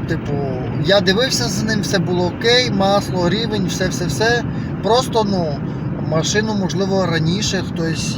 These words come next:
юзав дуже жорстко і машина просто не витримала, так? А, ціни на житло дуже сильно пішли останній рік, о-, оренда.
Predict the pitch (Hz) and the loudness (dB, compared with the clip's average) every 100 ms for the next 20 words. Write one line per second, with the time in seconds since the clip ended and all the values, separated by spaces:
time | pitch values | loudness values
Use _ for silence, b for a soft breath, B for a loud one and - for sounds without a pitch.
0 | - 156 185 170 156 170 165 147 165 208 | -2 0 0 0 0 0 0 0 0 0
1 | - 170 156 156 147 139 139 135 135 B | -2 -2 -2 -2 -4 -2 -2 -4 -4 B
2 | B B - 139 170 180 160 160 151 151 | B B -6 -4 -2 -4 -2 -4 -4 -2
3 | 156 170 208 269 - 139 127 113 - 120 | 0 0 -2 -4 -4 -4 -6 -8 -8 -6
4 | 127 127 - - B B B B - 131 | -6 -6 -6 -8 B B B B -8 -4
5 | 131 127 127 - - - - - - - | -2 -2 -4 -6 -6 -8 -6 -6 -6 -8
6 | - - - B B B B - - - | -8 -8 -8 B B B B -6 -6 -6
7 | - - - - - - - - 247 247 | -6 -6 -6 -6 -6 -6 -6 -2 -2 2
8 | 233 202 208 180 180 208 180 190 185 - | 2 4 4 4 2 2 2 0 -2 0
9 | 185 180 - 175 226 247 254 - 226 214 | 0 0 -2 -2 2 2 4 2 0 0
10 | 214 202 214 - - - - 160 165 185 | 0 0 -2 -2 -6 -6 -2 0 0 2
11 | 180 185 175 170 170 | 4 4 4 2 0